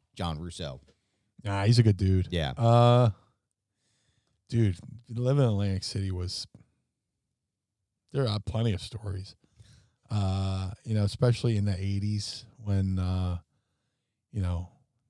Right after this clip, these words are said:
Speaker 2: you know, there's always, you know, shows at the casinos and celebrities in town, or celebrities in town just for, you know, uh, the bo-, you know, the Tyson fights, you know, at Boardwalk Hall where they had WrestleMania four and five.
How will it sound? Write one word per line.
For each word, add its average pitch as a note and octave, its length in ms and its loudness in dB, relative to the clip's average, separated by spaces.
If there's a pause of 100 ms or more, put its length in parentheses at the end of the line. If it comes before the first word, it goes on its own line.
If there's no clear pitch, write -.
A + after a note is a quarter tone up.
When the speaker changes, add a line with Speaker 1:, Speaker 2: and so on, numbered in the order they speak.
(100)
Speaker 2:
you A#2+ 120 -6
know, A2+ 60 0
there's A2+ 220 0
always, A2+ 400 2 (220)
you G#2+ 80 -4
know, F#2+ 180 -2
shows G2+ 520 2
at F#2+ 100 0
the - 80 -14
casinos G2+ 560 -2
and F#2+ 100 -4
celebrities G2 560 -4
in F#2 120 -8
town, G2+ 560 0
or F#2 200 0 (600)
celebrities A2 500 2
in G2+ 100 0
town G#2 300 0
just G#2 240 2
for, G2+ 680 0 (1000)
you G#2+ 120 0
know, G2 300 4
uh, F#2+ 200 0
the F#2 120 -4
bo-, F2+ 200 -6
you A#2 120 -2
know, F#2+ 140 0
the F#2+ 180 -2
Tyson A#2 420 0
fights, - 560 -8 (400)
you A2 100 -2
know, G2 280 0 (260)
at G#2+ 160 0
Boardwalk G#2 440 0
Hall G#2+ 220 2
where G2 100 0
they F#2 100 -2
had G2 140 -2
WrestleMania G2 520 -2
four G2+ 220 -4
and F#2 100 -4
five. G#2+ 460 0